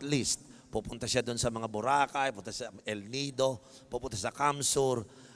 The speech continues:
Isa lang ang gulong, magpa-picture. So, may picture siya sa gulong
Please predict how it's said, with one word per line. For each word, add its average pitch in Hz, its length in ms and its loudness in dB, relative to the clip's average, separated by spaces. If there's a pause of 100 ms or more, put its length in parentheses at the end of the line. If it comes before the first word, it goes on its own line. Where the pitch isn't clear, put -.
(160)
Isa - 160 4
lang 196 160 4
ang 190 80 0
gulong, 175 320 2
magpa-picture. 131 720 -4
So, - 160 -2
may 123 160 -2
picture - 320 -4
siya 117 80 -8
sa 120 120 -4 (200)
gulong 123 320 10